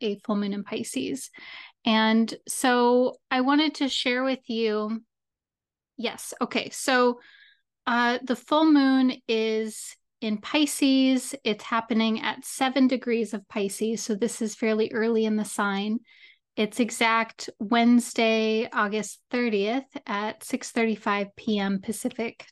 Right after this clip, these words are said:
time. So when I'm looking at this full moon, full moons are always a polarity kind of energy. So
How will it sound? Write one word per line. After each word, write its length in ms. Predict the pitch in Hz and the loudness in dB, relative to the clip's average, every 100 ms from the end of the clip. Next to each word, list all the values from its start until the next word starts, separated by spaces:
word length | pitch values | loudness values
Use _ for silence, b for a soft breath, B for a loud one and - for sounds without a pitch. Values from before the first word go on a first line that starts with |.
| - | -20
time. 560 | - 220 208 - 269 262 _ _ _ _ _ _ _ | -6 -2 -2 -2 -6 -6 _ _ _ _ _ _ _
So 440 | - 269 254 254 262 B B B B B B - | -6 0 4 2 0 B B B B B B -2
when 220 | 262 277 | 2 4
I'm 340 | 277 262 262 | 6 6 6
looking 440 | 277 320 - 349 294 - | 4 2 0 2 2 0
at 140 | 247 - | -6 -2
this 420 | 254 233 220 - - | -2 -2 -4 -10 -12
full 360 | - - 240 226 | -16 -6 -2 2
moon, 600 | 208 208 202 220 254 254 _ _ _ _ _ _ _ - | 2 0 -4 -6 -6 -8 _ _ _ _ _ _ _ 0
full 140 | 277 | 4
moons 260 | 294 302 294 | 6 6 4
are 100 | - | 0
always 400 | 240 240 233 - | 2 2 2 -2
a 160 | 240 226 | -2 -2
polarity 580 | - 240 220 214 208 208 | -2 -2 0 0 -2 -4
kind 300 | - 220 214 | -4 -4 -2
of 100 | 214 | -2
energy. 480 | 202 226 254 269 | -4 -6 -8 -8
So 460 | 254 - 226 220 220 | -6 0 2 2 0